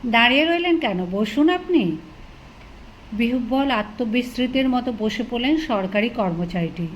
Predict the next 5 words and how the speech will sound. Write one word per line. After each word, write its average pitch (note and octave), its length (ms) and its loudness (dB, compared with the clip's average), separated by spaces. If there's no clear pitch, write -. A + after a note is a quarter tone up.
চোখে C4+ 360 2
মুখে C4+ 300 2
তার C#4+ 280 0
সম্ভ্রমের A#3 760 2
বিহুব্বলতা। F#3 920 -2